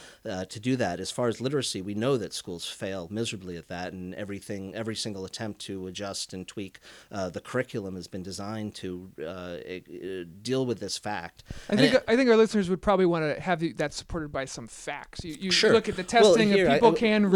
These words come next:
Speaker 2: read and
Speaker 1: yeah,
Speaker 2: things
Speaker 1: well, the
Speaker 2: like that.
Speaker 1: Department of Education has its own, uh, set of statistics, and, uh,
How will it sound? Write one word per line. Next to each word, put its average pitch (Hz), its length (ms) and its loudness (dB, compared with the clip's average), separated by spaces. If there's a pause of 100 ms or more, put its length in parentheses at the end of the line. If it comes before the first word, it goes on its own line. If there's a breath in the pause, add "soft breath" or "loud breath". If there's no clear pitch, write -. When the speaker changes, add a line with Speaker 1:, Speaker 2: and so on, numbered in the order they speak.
Speaker 2:
read 190 240 2
and 185 80 4
Speaker 1:
yeah, 233 80 12
Speaker 2:
things - 80 6
Speaker 1:
well, 160 100 6
the 170 40 2
Speaker 2:
like 160 40 2
that. 165 80 0
Speaker 1:
Department 202 340 6
of 151 80 2
Education 147 760 0
has 117 400 -2
its - 280 -4
own, 127 380 2
uh, 110 160 0
set 120 220 0
of 110 80 -2
statistics, - 640 -4
and, 113 260 -4 (360 loud breath)
uh, 113 420 2